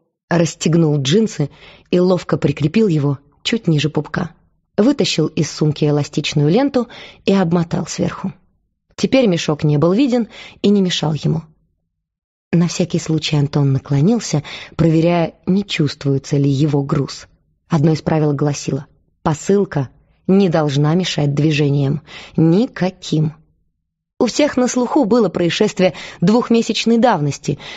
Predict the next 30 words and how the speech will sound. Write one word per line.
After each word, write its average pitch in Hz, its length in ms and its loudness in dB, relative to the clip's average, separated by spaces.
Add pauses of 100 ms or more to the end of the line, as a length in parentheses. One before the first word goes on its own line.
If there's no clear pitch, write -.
Один 190 300 4
из 143 80 -6
перевозчиков 202 720 0 (200)
закрепил 254 520 2
мешок 233 360 0
на 175 120 2
внутренней 165 560 2
стороне 165 420 0
бедра 170 320 2
возле 165 320 0
паха, 151 380 -2
а 147 40 2
потом 165 420 0 (260)
вынужден 175 560 2
был 180 220 2
убегать 175 500 0
от 143 80 -4
четырёх 180 420 0
подвыпивших 156 760 0
парней, 165 420 2 (240)
но 180 120 4
убежать 185 380 0
не 190 80 4
удалось, 185 480 0
камни 240 340 2
мешали. 143 460 -2 (640)
Парень 208 360 2
вступил 147 500 -2
в 139 80 0
драку 226 420 2